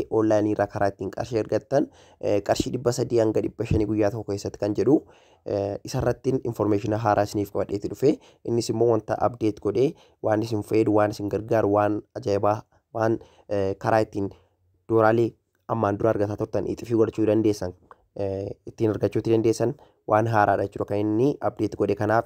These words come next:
isaan isinitti agarsiisa. Baay'ee tokko irraa gargar-, gargaaramaa taatu. Kanaaf hanga xumuraatti na waliin ta'uun daawwadhaan isiniin jedha.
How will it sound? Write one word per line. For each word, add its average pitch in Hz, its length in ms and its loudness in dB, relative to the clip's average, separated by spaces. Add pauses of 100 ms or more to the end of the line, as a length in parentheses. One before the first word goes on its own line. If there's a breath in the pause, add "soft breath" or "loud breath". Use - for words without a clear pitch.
isaan 110 180 -2
isinitti 107 320 -8
agarsiisa. 110 460 0 (300 loud breath)
Baay'ee 107 200 2
tokko 113 200 0
irraa 101 180 0
gargar-, 101 480 -2
gargaaramaa 107 540 2
taatu. 131 320 0 (220 soft breath)
Kanaaf 110 260 0
hanga 110 200 0
xumuraatti 107 380 0
na 107 80 2
waliin 101 220 0
ta'uun 107 260 0
daawwadhaan 98 380 2
isiniin 113 280 -2
jedha. 131 200 4